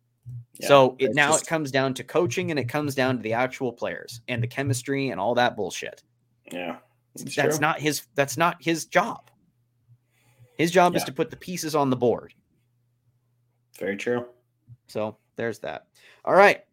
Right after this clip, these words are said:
Speaker 2: let's wrap up the show real quick with some quick ch-, coach chat. Um,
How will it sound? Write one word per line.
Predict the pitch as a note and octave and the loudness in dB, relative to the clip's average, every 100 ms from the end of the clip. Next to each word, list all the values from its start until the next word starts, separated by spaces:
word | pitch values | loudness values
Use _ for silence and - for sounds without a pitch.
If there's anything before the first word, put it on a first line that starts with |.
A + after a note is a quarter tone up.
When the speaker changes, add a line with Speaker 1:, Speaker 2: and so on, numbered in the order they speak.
| _ - | _ -4
Speaker 2:
let's | F3 - - | -4 -4 -2
wrap | F3 F3+ | 2 2
up | F#3+ | 0
the | C#3 | -6
show | - F#3 | -2 0
real | E3+ E3+ | 0 -2
quick | F3+ E3+ | -2 -4
with | D#3+ | -6
some | C#3 C3 | -6 -8
quick | - F#3 F3+ - _ | -6 -6 -6 -12 _
ch-, | - - | -10 -6
coach | - B3+ C4 - | 2 2 2 -6
chat. | - B2 D3 - _ _ _ _ | 2 4 4 0 _ _ _ _
Um, | - C#3+ C3+ B2+ B2+ | 0 4 4 2 -4